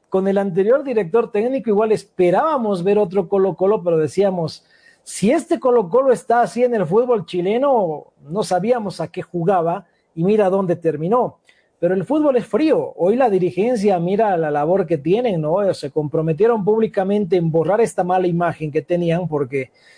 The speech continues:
Imagínate, ¿no? Para un grande terminar con la hinchada en contra y que te digan, "Si no ganan, hasta aquí llegan", las amenazas a Harold May Nichols, al presidente, eh,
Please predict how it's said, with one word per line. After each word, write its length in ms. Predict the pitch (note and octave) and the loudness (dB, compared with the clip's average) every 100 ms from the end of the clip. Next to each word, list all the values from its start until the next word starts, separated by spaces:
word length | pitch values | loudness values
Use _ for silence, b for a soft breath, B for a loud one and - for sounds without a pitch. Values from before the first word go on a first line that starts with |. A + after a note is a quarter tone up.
| b b _ - | b b _ -2
Imagínate, 640 | D3 D3+ F#3+ G#3 G#3+ F3 | -2 0 0 0 0 0
¿no? 340 | D#3 D#3 F3+ E3 | 0 0 0 0
Para 200 | D3+ D3 | -2 0
un 160 | E3+ F#3+ | 0 2
grande 540 | F3+ G#3 F#3 E3 E3 | 2 0 0 0 0
terminar 640 | E3 E3+ D#3+ E3+ F3+ G#3 G3 | 0 0 0 0 2 0 0
con 200 | E3+ D#3+ | 0 0
la 100 | D#3 | 0
hinchada 400 | D#3+ E3+ F#3+ F#3+ | -2 0 0 0
en 140 | F#3 | -2
contra 400 | F3 F#3+ E3+ E3 | 0 0 0 -2
y 40 | D3+ | -2
que 120 | D3+ | -2
te 160 | - | 0
digan, 280 | E3 G3 F3+ | 2 2 0
"Si 160 | E3 E3 | -2 -2
no 140 | F#3+ | 0
ganan, 380 | F#3 F#3+ F#3+ E3 | 2 0 0 -4
hasta 240 | D3 - | -6 -6
aquí 200 | D#3 G3+ | -4 -2
llegan", 600 | G3 G3+ F3 E3 E3 D#3 - _ _ _ _ - | 2 2 2 0 -2 -6 -14 _ _ _ _ -4
las 260 | D#3 - | -4 0
amenazas 540 | E3+ F3 F#3 F#3 F3+ E3 | -2 0 0 -2 -2 -4
a 60 | |
Harold 380 | C#3+ F3 F3+ E3+ | 0 2 2 0
May 200 | D#3+ E3 | 0 0
Nichols, 720 | F#3+ G#3+ G3 F#3 E3+ D#3+ D3+ | 2 2 2 0 0 0 -2
al 160 | D3 D3 | -8 -6
presidente, 1080 | D#3 - E3 G#3 A3 G#3 F#3 F3+ F#3 F3+ b b b _ | -10 -2 2 4 4 2 0 2 2 2 b b b _
eh, 380 | - C3 C#3+ | -8 -6 -6